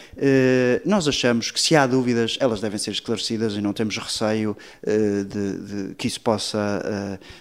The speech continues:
possa ser, eh, incluído também nesta comissão de inquérito, até achamos útil, ehm, mas,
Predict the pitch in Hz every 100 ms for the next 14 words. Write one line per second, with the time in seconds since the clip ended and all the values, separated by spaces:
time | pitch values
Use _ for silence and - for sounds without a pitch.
0 | _ - 104 - 107 - 110 107 107 98
1 | 123 - 110 107 101 113 113 110 107 120
2 | 131 127 135 156 165 202 - - - 98
3 | - 110 107 127 151 165 - - - _
4 | 127 123 120 120 117 117 117 110 _ -
5 | 127 127 147 -